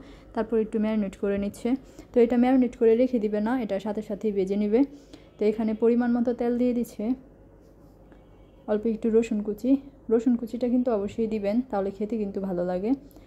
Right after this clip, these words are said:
রসুন, রসুনটা এরকম একটু golden color করে ভেজে নিতে হবে, তারপর চিকেনগুলো দিয়ে দিতে হবে। আর চিকেনটা যখন ভাজবেন, তখন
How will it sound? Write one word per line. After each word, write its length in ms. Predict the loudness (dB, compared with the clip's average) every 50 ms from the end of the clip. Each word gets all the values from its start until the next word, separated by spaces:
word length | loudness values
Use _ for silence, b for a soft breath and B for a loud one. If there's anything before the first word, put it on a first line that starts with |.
| B B B
রসুন, 400 | -2 -2 -2 -2 -2 -2 -2 -4 -4 -4 -2
রসুনটা 420 | -2 -2 -2 -2 -4 -4 -2 0 0
এরকম 360 | 2 2 0 0 -2 -2 -2
একটু 240 | -4 -4 -4 -4 -4
golden 300 | -2 -2 -2 -2 -4 -2
color 280 | -2 -2 -2 0 0
করে 160 | 0 0 0
ভেজে 240 | 0 0 -2 -2 -2
নিতে 200 | -4 -4 -4 -4
হবে, 220 | -4 -2 -2 -2 -2
তারপর 300 | -2 -2 -4 -4 -4 -6
চিকেনগুলো 540 | -6 -8 -8 -6 -6 -4 -4 -4 -4 -4
দিয়ে 160 | -4 -4 -4 -4
দিতে 220 | -6 -6 -6 -6
হবে। 280 | -6 -6 -6 -6 -8 -10 B B B B B B B B B
আর 100 | -8 -6 -6
চিকেনটা 400 | -6 -4 0 0 0 2 2 2
যখন 260 | 2 2 2 2 4
ভাজবেন, 480 | 4 4 2 2 0 0 2 2 2 2 0 -4
তখন 480 | -6 -4 -4 -4 -6 -6 -6 -8 -12